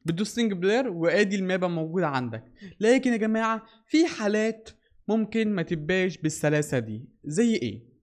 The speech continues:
تعالوا انا هجرب اعمل واحده جديده. ماشي، هنختار برضو الفورج بتاعنا، وهكون بختار المابا، وهكون بجيلكوا ايه على طول. اخترت المابا، تمام، هي تشوكلت فاكتوري.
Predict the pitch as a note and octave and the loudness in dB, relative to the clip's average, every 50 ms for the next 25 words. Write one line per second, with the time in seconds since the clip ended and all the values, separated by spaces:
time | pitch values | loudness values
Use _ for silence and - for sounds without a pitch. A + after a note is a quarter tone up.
0 | _ _ - - _ _ _ _ _ _ - F3+ F#3+ A#3 C#4 C#4+ C#4 B3+ A#3 G3+ | _ _ -20 -20 _ _ _ _ _ _ -4 -2 0 2 2 2 2 2 2 2
1 | A3 B3 A#3+ A#3 A3 A3+ A3+ A3 G#3 G3 G3 G#3+ G#3+ G3+ F#3+ F3+ E3+ D#3+ E3+ F3+ | 2 2 2 2 2 2 2 0 0 0 0 0 0 0 -2 -4 -4 -6 -6 -4
2 | G#3+ C#4+ D4 - - - - _ _ _ _ _ _ _ _ _ _ _ - C3+ | -4 -4 -4 -6 -12 -20 -20 _ _ _ _ _ _ _ _ _ _ _ -4 -4
3 | C3+ C3+ - F3 G3+ B3 A#3+ - - - - - _ _ _ _ _ _ - C3 | -4 -4 -2 -2 -2 -2 -2 -6 -10 -20 -20 -20 _ _ _ _ _ _ -4 -4
4 | C3+ C3+ - - E3 D#3+ D#3 C#3+ D#3 D#3+ E3+ E3 E3 F3 F3+ C#3+ C#3+ C#3 - - | -4 -2 -2 0 0 0 2 4 4 4 2 2 0 -2 0 0 -2 -2 0 2
5 | D#3 D#3+ D3+ C#3+ C#3 C3 - D#3+ D#3+ D#3+ F3 G3 B3+ D4+ - - - _ _ _ | 2 4 2 0 -4 -4 0 2 2 2 2 2 0 -2 -4 -10 -20 _ _ _
6 | _ _ _ _ _ _ _ _ _ _ - C3+ C3+ C3 C3 C3 C3 C3 C3 B2+ | _ _ _ _ _ _ _ _ _ _ -6 -2 0 2 2 2 2 2 2 2
7 | C3 C3 B2 - E3 D#3 D3 - - - E3 E3 D#3 D3+ D#3+ F#3 G3 G#3+ G3+ F3 | 0 -2 -2 -4 -4 -4 -4 -4 -2 0 0 2 2 0 0 0 2 2 2 2
8 | - E3 D3 C3 D3 D#3 D3 - D3+ C#3+ C#3+ C#3+ C3+ B2 - A2+ G#2+ - - - | 0 -2 -2 -2 -2 -2 -4 -2 -2 0 0 0 0 -2 -4 -8 -12 -12 -12 -14
9 | - - - _ _ _ _ _ - - - - - - D#3+ - - A3 A#3 A#3+ | -14 -14 -16 _ _ _ _ _ -20 -20 -20 -8 -6 -6 -6 0 2 2 2 2
10 | A#3+ A3+ G#3+ G#3+ A3 A#3 G#3+ C4 D4+ - - - - - - - - - - - | 0 0 0 0 0 2 0 0 -2 -2 -8 -16 -18 -18 -20 -20 -18 -18 -18 -18
11 | - - - _ _ - - C3 B2 C3+ D#3+ A3 A#3+ A3 - - E3 D#3+ - - | -18 -20 -20 _ _ -10 -4 -2 0 0 0 0 -2 -2 0 0 0 0 0 -2
12 | F3 - E3+ D#3 - - F#3 F3 - G3 G#3+ C#4+ C#4 | -2 -2 -2 -2 0 -2 -4 -2 -2 -2 -2 -2 -2